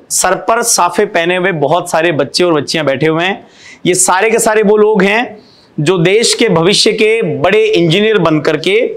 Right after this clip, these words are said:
देश के निर्माण का जिम्मा उठाएंगे। और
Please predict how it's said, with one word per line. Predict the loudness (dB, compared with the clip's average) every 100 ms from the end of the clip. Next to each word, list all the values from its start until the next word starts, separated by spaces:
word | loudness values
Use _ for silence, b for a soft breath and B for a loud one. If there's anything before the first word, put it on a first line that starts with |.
| -2
देश | 0 0
के | -2 -2
निर्माण | 0 2 0 0 0
का | 0
जिम्मा | 0 0 0
उठाएंगे। | 0 0 0 0 0 -2 B B B B 0
और | 2 0 -4 -8